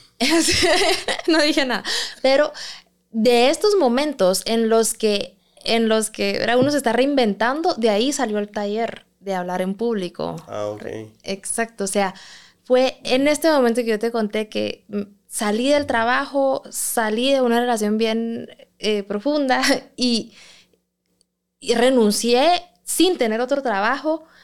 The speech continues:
Speaker 1: Entonces me sentí así como en el aire. Y de verdad me sentía en el aire. Yo renuncié sin, no, sin, sin otro trabajo agarrado y con dos meses de re-, o sea, de, de ahorros para la renta.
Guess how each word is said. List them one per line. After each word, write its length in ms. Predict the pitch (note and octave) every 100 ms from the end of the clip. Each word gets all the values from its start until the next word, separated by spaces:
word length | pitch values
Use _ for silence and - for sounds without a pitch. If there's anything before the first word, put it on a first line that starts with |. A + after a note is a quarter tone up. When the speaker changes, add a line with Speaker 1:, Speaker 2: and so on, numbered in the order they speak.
| _
Speaker 1:
Entonces 300 | - C4 C#4+
me 140 | D4
sentí 280 | C#4 G#3 A#3
así 180 | A#3+ C#4
como 260 | D4 D4 C4+
en 100 | G#3+
el 160 | F#3
aire. 320 | C#4 C#4 F#3 - - _ _ _ _ _
Y 100 | A#3
de 80 | A#3
verdad 160 | G#3 G#3
me 100 | C4+
sentía 220 | C#4 A3
en 60 | B3+
el 140 | A#3
aire. 460 | B3 D4+ F#4 F4 - -
Yo 160 | B3
renuncié 640 | B3+ C#4+ D#4+ A3 G3+ B3+ D#4+ - _ _
sin, 280 | - B3 A3+
no, 200 | A#3 A3+
sin, 380 | C4 B3+ A3+
sin 220 | G3 A#3 A3+
otro 240 | A#3+ D4+
trabajo 600 | D4+ G#3 A3 B3+ D4+ D#4+
agarrado 760 | - A#3+ G#3 G#3 A#3 F4+ C5 _ _ _ _ _ -
y 120 | B3
con 200 | A#3+ A3
dos 200 | A#3+ B3+
meses 320 | C4 C4 C4
de 120 | A3+
re-, 200 | G3 G3+ G#3+
o 40 |
sea, 220 | A3 G#3+ A3
de, 260 | G#3+ F#3+
de 500 | F#3+ F#3+ F#3 F3+ F3+ -
ahorros 540 | G3+ G3 B3+ D4+ D#4
para 180 | A#3+ G3
la 140 | F3+
renta. 360 | G#3+ B3 G3